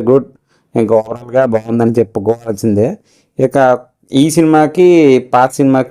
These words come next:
కొంచెం డిఫరెన్స్ తెలుసుకుందాం. So విష్ణు గారు పాత సినిమాలతో కంపేర్ చేస్తే ఈ సినిమాలో చాలా వరకు బా-, బాగానే యాక్ట్ చేశారు, ట్రై చేశారు, ప్రయత్నించారు కదా, గుడ్. అలాగే ఆయన బాడీ పికప్ అంటే ఫిట్‌నెస్ అంతా చాలా బాగుంది. అంటే కొంచెం మరి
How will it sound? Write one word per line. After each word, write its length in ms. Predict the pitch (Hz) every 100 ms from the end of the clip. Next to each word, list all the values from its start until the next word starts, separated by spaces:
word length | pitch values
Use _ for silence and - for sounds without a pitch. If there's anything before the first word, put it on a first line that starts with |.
| 160
కొంచెం 200 | 147 113
డిఫరెన్స్ 340 | 113 131 139 123
తెలుసుకుందాం. 460 | 101 113 101 92 - _ _ _ -
So 80 | 147 147
విష్ణు 300 | 143 160 170 170
గారు 180 | 165 147
పాత 160 | 147 139 -
సినిమాలతో 400 | 147 151 143 143 143
కంపేర్ 300 | 127 135 123
చేస్తే 180 | 131 127 165
ఈ 40 | 147
సినిమాలో 360 | 131 139 143 123 110 107 _ _ _ 120
చాలా 160 | 120 127
వరకు 180 | 120 123
బా-, 220 | 120 120 - 107
బాగానే 380 | 113 123 135 135
యాక్ట్ 200 | 123 - -
చేశారు, 420 | 139 135 147 123 180 - _ _ _ _
ట్రై 140 | 139 180 202
చేశారు, 320 | 185 113 - - _
ప్రయత్నించారు 580 | 143 139 156 156 143 135 135
కదా, 120 | 165 135
గుడ్. 180 | 117 90 - _ _ _ 135
అలాగే 280 | 135 160 175 151
ఆయన 220 | 143 143 139 123
బాడీ 240 | 127 135 147 139 135 -
పికప్ 380 | 127 139 - - 127
అంటే 140 | 120 127
ఫిట్‌నెస్ 440 | 143 147 147 - 143
అంతా 340 | 127 117 139 131
చాలా 180 | 117 123 127
బాగుంది. 360 | 120 113 123 294 - _ _ _
అంటే 140 | 135 165
కొంచెం 360 | 147 143 127 123
మరి 160 | 113 107